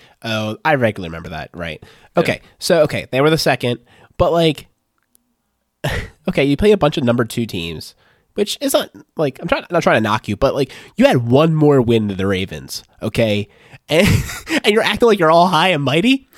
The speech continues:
Speaker 1: You played the second-rate people, and one of them was definitely not the Chiefs, <laughs> right?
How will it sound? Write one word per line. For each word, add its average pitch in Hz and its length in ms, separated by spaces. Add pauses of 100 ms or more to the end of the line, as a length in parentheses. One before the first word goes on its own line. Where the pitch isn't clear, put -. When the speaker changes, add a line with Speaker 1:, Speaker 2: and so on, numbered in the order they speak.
Speaker 1:
You 285 120
played 294 280 (200)
the 277 100
second-rate 277 480
people, 220 300
and 190 80
one 302 100
of 330 60
them 262 80
was 220 140
definitely 294 280
not 269 160
the 233 80
Chiefs, 311 400 (140)
<laughs> - 120
right? - 160